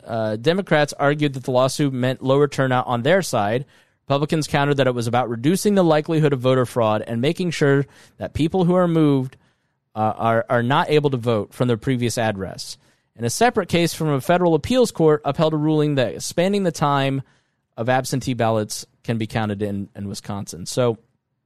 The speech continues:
you know, all of these, it's, <sighs> these are legitimate rules. These are legitimate laws. In some of these, there may be a legitimate problem.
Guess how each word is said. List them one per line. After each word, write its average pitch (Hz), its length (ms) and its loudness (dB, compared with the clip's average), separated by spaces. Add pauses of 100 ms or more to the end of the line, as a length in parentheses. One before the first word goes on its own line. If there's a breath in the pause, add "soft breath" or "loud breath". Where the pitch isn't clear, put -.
(360)
you 139 100 -4
know, 131 140 -2 (640)
all 247 260 4
of 139 120 0
these, 101 540 -4 (1700)
it's, - 420 0 (140)
<sighs> - 1600 -20
these 139 240 0
are 135 100 2
legitimate 135 580 0
rules. 151 640 -2 (220)
These 123 180 -6
are 131 60 -2
legitimate 135 500 0
laws. 123 640 0 (160)
In 120 100 -8
some 139 240 0
of 147 100 0
these, 151 260 2
there 131 140 2
may 131 180 2
be 131 140 0
a 135 60 0
legitimate 131 520 -4
problem. 139 580 0